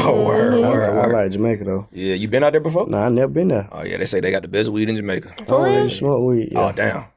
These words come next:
Speaker 1: Well.
Speaker 3: But I just like the, I like the environment. I just like the, the culture and stuff like that, you feel me?
Speaker 1: That
Speaker 2: Mm.
Speaker 1: part.
Speaker 3: And a lot of Jamaican people be most, most, like, the most healthiest people.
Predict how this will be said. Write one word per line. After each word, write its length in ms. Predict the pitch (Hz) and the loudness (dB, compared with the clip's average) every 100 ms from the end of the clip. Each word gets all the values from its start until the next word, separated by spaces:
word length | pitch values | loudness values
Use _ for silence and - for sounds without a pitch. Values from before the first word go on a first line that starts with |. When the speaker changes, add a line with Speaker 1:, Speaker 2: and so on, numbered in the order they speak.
| _ | _
Speaker 1:
Well. 240 | 82 90 - _ _ - | -14 -14 -16 _ _ -4
Speaker 3:
But 100 | 104 | 0
I 40 | 127 | 2
just 160 | 123 110 | 2 2
like 180 | 113 | 0
the, 60 | 65 | 0
I 60 | 92 | 2
like 240 | 123 87 | 2 2
the 60 | 98 | 0
environment. 600 | 104 98 113 131 107 98 | -2 0 0 2 2 0
I 40 | |
just 200 | 110 107 | -2 -2
like 160 | 107 - | -2 -2
the, 180 | - - - | -4 -10 -10
the 120 | 95 | -8
culture 400 | - 127 127 110 | -2 -2 -2 -4
and 100 | 104 | -6
stuff 200 | - 104 | -2 -2
like 140 | 104 98 | -2 -2
that, 140 | 104 98 | -4 -6
you 60 | |
feel 180 | 104 107 | -8 -10
me? 100 | 107 - | -10 -14
Speaker 1:
That 120 | 269 | -10
Speaker 2:
Mm. 80 | 330 | -6
Speaker 1:
part. 200 | 240 - - | -6 -8 -8
Speaker 3:
And 140 | 110 | -2
a 40 | 123 | 0
lot 100 | 123 | 0
of 60 | |
Jamaican 300 | - 113 147 | 0 -2 -2
people 220 | 139 120 104 | -4 -4 -4
be 160 | 120 113 | -2 0
most, 400 | 110 107 - - _ - | 0 -2 -4 -18 _ -10
most, 400 | 107 110 110 - - | -4 -2 -2 -6 -12
like, 300 | 104 92 - | -8 -8 -8
the 60 | 107 | -4
most 240 | 104 101 | -4 -2
healthiest 520 | 123 113 - 117 101 | -4 -4 -6 -12 -10
people. 460 | - 143 120 - | -6 -4 -4 -10